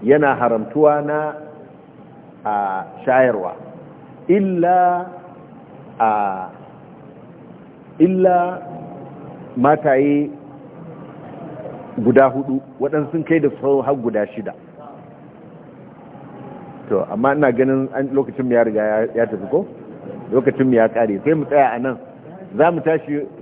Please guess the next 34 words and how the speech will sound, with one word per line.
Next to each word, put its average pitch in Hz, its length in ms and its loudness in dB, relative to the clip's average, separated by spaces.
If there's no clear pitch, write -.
istisna'in 185 680 2
kamar 156 240 0
dai 175 100 0
kawai 180 220 0
wasa 160 260 2
kwakwalwa 135 540 0
ne. 117 80 -8
Amma 127 240 2
dai 170 120 2
dan 175 160 0
dai 175 100 4
mu 165 160 -2
fahimci 120 340 -4
babin 170 380 4
zai 160 140 8
yi 151 100 6
kyau 156 200 2
sai 156 100 0
mu 143 100 -2
tashi 135 240 2
a 120 120 0
wannan 113 340 -2
gaba. 104 240 -2
Duk 170 140 0
da 165 80 8
yake 165 180 4
yawanci 170 340 4
littafan 151 420 -4
sharhi 156 400 0
na 135 160 -2
wannan 170 240 2
hadisin 143 460 -4
sai 165 120 -2
su 165 100 -14